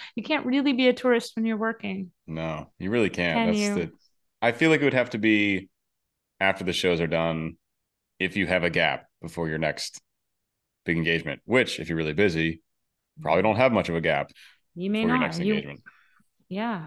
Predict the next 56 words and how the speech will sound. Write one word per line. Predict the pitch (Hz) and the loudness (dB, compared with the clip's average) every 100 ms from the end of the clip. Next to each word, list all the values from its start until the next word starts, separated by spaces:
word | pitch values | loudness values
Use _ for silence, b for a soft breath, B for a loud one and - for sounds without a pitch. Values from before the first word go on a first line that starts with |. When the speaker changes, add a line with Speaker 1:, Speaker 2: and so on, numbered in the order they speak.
| - | -8
Speaker 1:
Or | 190 | -4
you | 202 | -2
wanna | 208 208 | 0 0
get | 208 | -2
home, | 190 196 220 226 170 156 - | -4 -4 -2 -2 -2 -6 -8
or | 180 180 180 | -4 0 0
you, | 175 190 185 180 175 | -2 -4 -4 -6 -8
you | 175 180 | -8 -8
know, | 165 | -8
you | 170 185 | -6 -2
need | 190 196 185 - | 0 0 -4 -8
to | - 185 180 170 | -8 -6 -6 -10
spend | - 202 190 | -8 -6 -4
that | 180 | -6
time, | - 196 180 180 | -6 -4 -4 -4
or | 190 | -4
you | 208 | -2
got, | 208 196 190 | -2 -2 -6
maybe | 196 196 | -6 -6
just | - | -8
need | 196 | -8
to | 196 | -8
recover. | 180 - 160 220 151 | -8 -8 -2 0 0
You | 165 | -4
need | |
to, | 185 | -6
like, | 185 160 | -6 -6
rest | 175 - | -8 -8
your | 208 | -10
voice. | 156 208 233 - | -6 -4 -4 -6
And | 160 | -16
so | - | -12
you're | 170 170 | -10 -8
like, | 185 - | -8 -6
"I'm | 208 | -2
not | 330 | -2
gonna | 233 190 | -2 2
go | |
out | 175 165 | 2 0
and | 165 | -4
party. | 165 170 240 | -4 -2 -4
I'm | 220 | -4
not | |
gonna | 208 196 | -4 -4
go | 190 | -4
sing | 190 170 | -6 -6
karaoke. | - 165 165 165 175 277 | -4 -2 0 -2 -2 0
I | 233 | 2
have | 240 240 | 0 0
to | 254 | -2
rest | 254 254 | -2 -4
my | 262 | -2
voice. | 302 - | 0 0
I | 180 | -2
have | 185 | -2
another | 202 214 220 | -2 -2 -2